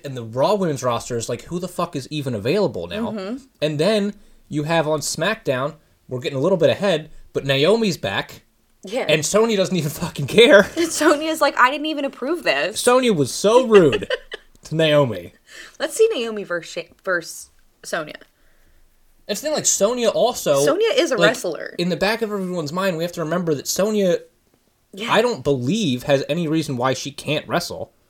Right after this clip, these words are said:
Speaker 2: No, I think she just took personal time off because
Speaker 1: Yes.
Speaker 2: there was a
Speaker 1: There was
Speaker 2: crazy thing that
Speaker 1: shit
Speaker 2: happened.
Speaker 1: going on, yeah.
Speaker 2: So she took the personal time off that she needed, and when she came back, she came back as, like, Adam Pearce's, like, assistant, but now she's his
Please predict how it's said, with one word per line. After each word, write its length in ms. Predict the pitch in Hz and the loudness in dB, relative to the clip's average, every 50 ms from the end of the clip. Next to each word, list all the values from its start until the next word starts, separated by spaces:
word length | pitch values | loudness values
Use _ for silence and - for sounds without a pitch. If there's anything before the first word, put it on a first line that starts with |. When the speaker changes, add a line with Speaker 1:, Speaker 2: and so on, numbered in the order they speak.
| _ _ _ | _ _ _
Speaker 2:
No, 140 | - 294 330 | -6 -2 0
I 120 | 254 202 196 | 0 -2 -2
think 180 | - 240 247 233 | -4 -8 -8 -8
she 140 | - - 240 | -10 -10 -8
just 360 | - 220 196 - - _ _ | -6 -8 -8 -8 -14 _ _
took 260 | - - 190 196 - | -10 -8 -8 -8 -4
personal 400 | - - 196 190 - 196 202 214 214 | 0 0 0 0 -2 -6 -8 -8 -6
time 280 | - 202 196 208 180 | -4 -4 -4 -4 -6
off 240 | 143 151 170 202 - | -8 -10 -10 -10 -8
because 100 | - 120 | -8 -6
Speaker 1:
Yes. 160 | - 170 160 | -6 -4 -4
Speaker 2:
there 100 | 170 165 | -4 -4
was 160 | 165 165 156 160 | -4 -4 -2 -2
a 180 | 156 151 139 - _ - - | -2 -2 -2 -8 _ -10 -6
Speaker 1:
There 100 | 120 113 | -2 2
was 100 | 113 180 190 196 | 2 2 2 0
Speaker 2:
crazy 120 | 226 233 240 | 0 -2 -4
thing 160 | 233 196 190 | -4 -4 -4
that 100 | 196 170 | -4 -2
Speaker 1:
shit 60 | 156 135 135 139 139 | 0 2 2 2 2
Speaker 2:
happened. 100 | 143 135 | 0 0
Speaker 1:
going 220 | 123 123 120 120 | 0 0 0 -2
on, 180 | 113 90 82 78 80 | -2 -4 -6 -10 -12
yeah. 120 | 95 92 | -14 -10
Speaker 2:
So 160 | - - 185 | -6 -4 -4
she 200 | 180 - - 190 170 | -4 -4 -6 -8 -6
took 180 | - 180 170 | -6 -8 -6
the 80 | - 185 | -6 -6
personal 320 | - 170 165 165 - 214 | -4 -4 -4 -4 -6 -8
time 220 | 220 - 226 214 214 | -6 -6 -6 -4 -4
off 120 | 208 190 - | -6 -6 -8
that 120 | 185 180 | -8 -8
she 140 | - - 220 | -10 -10 -10
needed, 340 | 185 156 147 156 170 180 - | -8 -8 -6 -6 -6 -6 -6
and 240 | - 170 170 160 | -8 -10 -8 -8
when 160 | 170 170 175 175 | -8 -8 -8 -10
she 240 | - - - 190 | -10 -10 -12 -14
came 400 | 160 - - - 202 202 196 180 | -14 -16 -18 -14 -12 -12 -10 -10
back, 400 | 156 175 196 214 165 156 160 160 - | -4 -2 -2 -2 -2 -4 -8 -12 -16
she 140 | - - 160 | -18 -18 -18
came 340 | - - - 175 180 175 | -18 -16 -14 -12 -12 -8
back 300 | 165 170 165 165 160 - - | -4 -2 -2 -2 -4 -6 -8
as, 420 | 170 160 151 151 147 147 147 - | -8 -6 -4 -4 -4 -6 -6 -4
like, 340 | 156 156 143 143 139 - _ _ _ _ _ _ _ _ _ _ _ _ _ _ | -4 -2 -2 -4 -6 -10 _ _ _ _ _ _ _ _ _ _ _ _ _ _
Adam 420 | 165 165 185 196 185 175 175 165 160 | -2 -2 -2 -2 -2 -4 -6 -8 -10
Pearce's, 680 | - - - 190 185 180 - - 170 165 160 156 156 | -14 -14 -10 -8 -8 -8 -8 -8 -6 -6 -8 -8 -10
like, 140 | - 156 - | -12 -12 -12
assistant, 760 | 156 - - - - 208 208 - - - 156 147 147 - - | -12 -10 -10 -8 -6 -6 -8 -8 -8 -8 -8 -8 -8 -10 -12
but 120 | - - | -12 -12
now 320 | 170 170 165 160 170 170 165 | -8 -8 -4 -4 -4 -4 -4
she's 300 | 165 - 185 165 160 - | -6 -6 -6 -6 -6 -6
his 220 | 160 139 - | -8 -10 -10